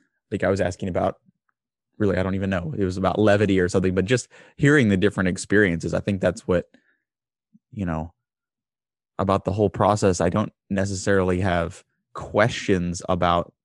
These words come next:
like, the mechanics of it. I, I mean, I kinda did, but I think you've sort of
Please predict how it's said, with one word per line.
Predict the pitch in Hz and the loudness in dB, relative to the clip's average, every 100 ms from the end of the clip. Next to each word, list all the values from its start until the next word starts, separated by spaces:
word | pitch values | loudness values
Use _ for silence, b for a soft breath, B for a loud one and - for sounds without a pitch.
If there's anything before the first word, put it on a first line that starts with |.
| _ - | _ -10
like, | 92 - | -10 -4
the | |
mechanics | 92 82 - - 127 92 82 - | -4 -4 -2 0 2 0 -4 -4
of | - 90 | -2 0
it. | 80 - - _ - | -2 -6 -12 _ -2
I, | 110 - | 0 4
I | 120 | 4
mean, | 117 - - | 2 0 -6
I | |
kinda | 110 156 127 | 0 2 4
did, | 127 143 139 | 4 4 4
but | 107 | 2
I | 98 | 2
think | 113 107 | 0 -4
you've | 95 - | -4 -6
sort | - 104 | -2 0
of | 87 | 0